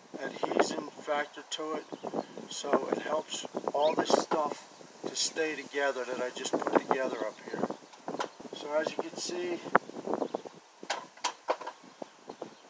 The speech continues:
I'll take you off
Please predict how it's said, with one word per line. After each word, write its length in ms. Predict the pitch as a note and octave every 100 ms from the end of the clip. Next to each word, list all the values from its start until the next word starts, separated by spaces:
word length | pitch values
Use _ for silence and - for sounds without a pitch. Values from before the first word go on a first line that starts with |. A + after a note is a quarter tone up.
| - - - - - - - - - - - - - - - -
I'll 160 | - -
take 320 | - D#3+ -
you 100 | D#3
off 160 | D#3